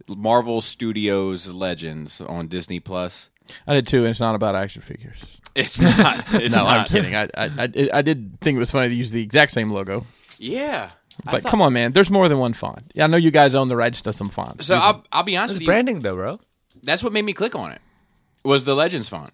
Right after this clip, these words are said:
Speaker 1: And then, um, when I looked at it, I was like,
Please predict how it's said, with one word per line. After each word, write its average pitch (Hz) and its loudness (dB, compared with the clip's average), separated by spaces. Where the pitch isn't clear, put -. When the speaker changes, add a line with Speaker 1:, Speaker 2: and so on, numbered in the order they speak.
Speaker 1:
And 135 6
then, 165 4
um, 143 0
when 131 0
I 131 6
looked 127 0
at 147 2
it, 127 0
I 117 2
was 113 -2
like, 113 -4